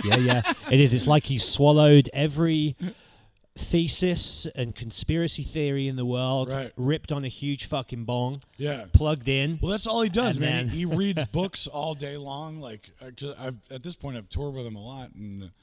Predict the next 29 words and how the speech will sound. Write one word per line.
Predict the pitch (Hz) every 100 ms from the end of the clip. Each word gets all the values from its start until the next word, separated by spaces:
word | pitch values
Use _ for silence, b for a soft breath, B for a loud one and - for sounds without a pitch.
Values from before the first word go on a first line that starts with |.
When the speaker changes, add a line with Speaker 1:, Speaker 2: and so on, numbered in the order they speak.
| _ - - _
Speaker 2:
he's | 143 147
always | 143 165 160
in | 151
the | 135
corner | - 151 151
of | 143
the | 131
venue | 120 131 127 113
with | 110
a | 107
flashlight | - 131 123 123 123 110 87
in | 113
the | 107
dark, | 98 117 113 104
reading, | 110 113 113 110
like, | 110
a | 104 - _
Isaac | 120 120 120 117
Asimov | 107 120 120 113 107 107 104
book | 107 107 -
or | 120
something. | 131 285 233 208
<laughs> | 190
You | -
know, | - - -
like, | - -
Speaker 1:
Amazing. | - 101 98 87 82
Speaker 2:
Yeah, | 151 147
yeah. | 147 131